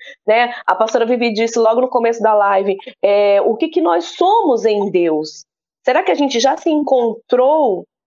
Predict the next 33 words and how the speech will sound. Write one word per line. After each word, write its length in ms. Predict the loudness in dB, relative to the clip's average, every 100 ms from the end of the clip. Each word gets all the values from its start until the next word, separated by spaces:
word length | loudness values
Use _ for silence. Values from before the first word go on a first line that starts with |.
| _ _ _
né, 300 | 0 2 2
no 240 | 2 0 0
Senhor? 680 | 0 -2 2 2 2 0 -4 -12 -20 _
Será 120 | 0
que 100 | 2
a 20 |
gente 240 | 0 0 0
já 100 | -2
se 140 | 0
encontrou 760 | -2 0 -2 -2 0 2 2 2
em 160 | 0 0
Deus? 440 | 2 2 2 0 -6 -20 -20 _ -4
E 680 | -2 0 0 0 -2 -2 -6 _ _ _ _ _ _ _ _ -2
isso 280 | 0 2
é 80 | 0
importante 760 | 2 0 0 0 2 2 0 -2
pra 160 | 0
gente 300 | 2 0 0 0
realmente 600 | 0 0 0 -2 -4 -8 -10 -20 _ -4
decidir 560 | 0 0 0 -2 -2 -2
que 120 | 0
nós, 380 | 2 0 -4 -18
sim, 420 | -10 -2 0 0 -4 _ _ _
fomos 220 | -2 0
chamados 360 | 0 0 -2 -2
pra 160 | -2 0
ser 180 | 0
esposa, 840 | -4 -6 _ 0 2 2 2 0 -2 -4 -20 _
fomos 240 | 0 0 0
chamadas 420 | 0 0 -2 -2
pra 140 | -2
ser 300 | 0 0 0
mãe, 560 | 0 2 2 2 2